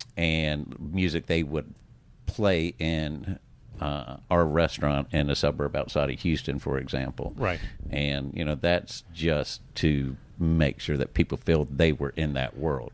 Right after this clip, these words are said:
Speaker 1: but
Speaker 2: Mm-hmm.
Speaker 1: not to tell them how to feel in that world.
Speaker 2: Sure, sure. And it's, it's incidental. What do they call it? Di-, di-,
Speaker 1: Diegetic.
Speaker 2: di-, di-, diegetic music? Is that what it's called? Well, where it, it, the music is, uh, would be playing,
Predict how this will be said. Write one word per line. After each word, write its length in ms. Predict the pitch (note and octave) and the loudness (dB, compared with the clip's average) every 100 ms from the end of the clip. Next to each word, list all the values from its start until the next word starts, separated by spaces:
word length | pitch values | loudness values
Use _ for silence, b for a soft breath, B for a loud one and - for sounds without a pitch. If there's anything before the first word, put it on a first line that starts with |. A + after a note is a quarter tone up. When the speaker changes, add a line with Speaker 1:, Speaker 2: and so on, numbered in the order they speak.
| - | -4
Speaker 1:
but 100 | C#2+ | 2
Speaker 2:
Mm-hmm. 120 | A2 | 4
Speaker 1:
not 200 | E2 A2+ | 4 2
to 60 | - | 0
tell 200 | - C#2+ | -2 -2
them 120 | A#1+ | -2
how 100 | A#1+ | -4
to 80 | B1+ | 0
feel 320 | - C2+ B1 - | 2 2 2 0
in 140 | D2 | 2
that 180 | C2+ B1 | 0 -2
world. 300 | C2 A#1+ G1+ | -2 -4 0
Speaker 2:
Sure, 220 | - C#3 | 6 6
sure. 320 | - G2+ E2+ - | 6 0 -2 -2
And 140 | D#3+ A#2+ | 0 2
it's, 280 | - - - - | 0 -6 -8 -6
it's 200 | G#2+ - | -4 0
incidental. 600 | B2+ - F#2+ F#2 - G#2 | 0 2 0 0 0 0
What 100 | A2 | 2
do 60 | |
they 80 | A#2 | 0
call 140 | - G#2 | -2 0
it? 200 | G2+ G2 - B B B B B B B B B - | 0 0 -4 B B B B B B B B B 0
Di-, 180 | F#2 | 2
di-, 0 | |
Speaker 1:
Diegetic. 800 | - - A2+ - F#2+ G#2 - - | 2 2 2 4 6 6 2 0
Speaker 2:
di-, 100 | A#2+ - - | 2 2 2
di-, 140 | G#2+ | 2
diegetic 340 | - G#2 C3 A#2+ | 4 2 4 4
music? 300 | C3+ D3+ - - - | 4 2 0 -8 -6
Is 60 | - | 2
that 80 | A#2+ | 4
what 80 | |
it's 100 | B2+ | 4
called? 140 | C3 C#3 - - | 0 -4 -6 -2
Well, 120 | F#2+ | 2
where 300 | G#2+ G#2+ G2+ | 6 6 6
it, 240 | G2 G#2+ A2 | 4 2 2
it, 180 | A2 | 2
the 60 | G#2+ | 4
music 420 | A2 G#2+ G#2+ - - | 4 4 2 0 0
is, 480 | A2+ G2 F#2+ F2 - | 4 4 4 0 -2
uh, 340 | G#2 F#2+ F#2 | 0 2 2
would 240 | G#2 A2+ - | 4 2 2
be 140 | G#2+ | -4
playing, 600 | - G#2+ F#2 F2 E2 D#2+ | -2 -4 -2 -2 -6 -10